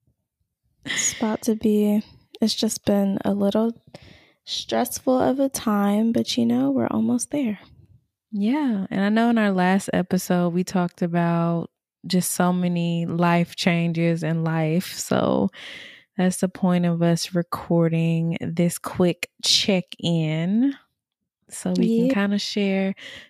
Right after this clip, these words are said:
Speaker 2: just a little bit about what's going on and let y'all know what the tea is for the next month.
Speaker 1: Yep.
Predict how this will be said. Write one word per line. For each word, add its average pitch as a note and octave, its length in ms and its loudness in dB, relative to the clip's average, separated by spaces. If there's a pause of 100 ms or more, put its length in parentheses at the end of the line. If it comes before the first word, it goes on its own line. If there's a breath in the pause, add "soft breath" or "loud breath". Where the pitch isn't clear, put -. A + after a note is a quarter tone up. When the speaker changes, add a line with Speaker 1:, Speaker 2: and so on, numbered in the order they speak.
(120)
Speaker 2:
just F#4 200 -6
a E4+ 40 -2
little C#4 300 0
bit C4 360 2
about C4 300 0
what's C4+ 160 0
going B3 320 0
on B3+ 220 2
and B3 120 0
let A#3+ 220 0
y'all A#3+ 160 0
know A#3 460 2
what A3+ 320 2
the A3 100 -2
tea A3 380 0
is G3 320 2
for G3 160 -8
the F#3 120 -4
next F3+ 280 -8
month. F#3+ 340 -10 (1300)
Speaker 1:
Yep. A3 580 -2